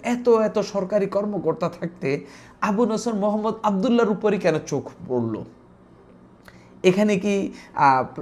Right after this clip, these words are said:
এই প্রেস সচিব কি একটা ফ্যাক্টর হিসেবে কাজ করেননি? তিনি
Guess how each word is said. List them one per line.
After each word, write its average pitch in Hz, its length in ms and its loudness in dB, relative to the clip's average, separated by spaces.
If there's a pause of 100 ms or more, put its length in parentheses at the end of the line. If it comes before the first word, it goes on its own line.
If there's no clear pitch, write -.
এই 156 400 2
প্রেস 180 260 2
সচিব 180 300 -2
কি 202 60 2
একটা 180 180 2
ফ্যাক্টর 180 340 -2
হিসেবে 190 340 -2
কাজ 190 260 -4
করেননি? 240 480 -2 (880)
তিনি 233 360 2